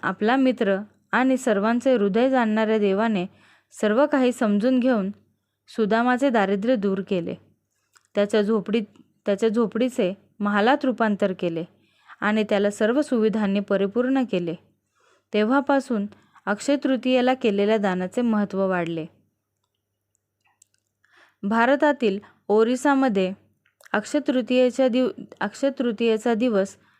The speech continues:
शेतकऱ्यांसाठी शुभ मानला जातो. या दिवसापासून येथील शेतकरी आपल्या शेतात नांगरणी करू लागतात. ओरिसातील जगन्नाथपुरी येथूनही या दिवशी रथयात्रा काढली जाते.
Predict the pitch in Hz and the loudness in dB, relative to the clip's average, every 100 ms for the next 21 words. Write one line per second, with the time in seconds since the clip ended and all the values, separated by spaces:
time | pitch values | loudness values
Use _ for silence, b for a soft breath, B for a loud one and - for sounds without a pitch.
0 | b - 226 214 247 247 269 277 240 233 | b -2 -2 0 0 2 2 0 0 -2
1 | 269 254 - - 254 226 262 214 180 175 | -4 -8 -18 -4 0 2 2 2 2 -2
2 | 175 170 170 - _ _ b b b b | -2 -6 -10 -14 _ _ b b b b
3 | _ 196 196 214 208 240 240 247 226 190 | _ -2 0 0 0 0 0 -2 -4 -6
4 | 196 b b b _ _ _ - 220 220 | -8 b b b _ _ _ -2 0 2
5 | 294 294 285 - 262 202 - 196 226 240 | 0 2 0 0 0 0 -2 -4 0 0
6 | 277 262 254 247 208 190 202 233 240 214 | 0 0 0 0 0 0 0 0 -2 -2
7 | 190 185 180 180 165 _ _ _ _ _ | 0 -2 -6 -12 -12 _ _ _ _ _
8 | b b - 202 208 208 208 202 202 180 | b b -2 0 0 0 -2 0 -4 -2
9 | 196 214 233 262 262 262 247 247 247 254 | -2 0 2 0 0 -2 0 2 2 0
10 | 240 233 196 202 _ _ _ 202 214 226 | 0 0 -2 -6 _ _ _ 0 0 0
11 | 214 247 214 196 226 226 240 247 220 185 | 0 0 0 0 0 0 0 0 0 -2
12 | 185 180 175 180 170 | -4 -6 -8 -10 -12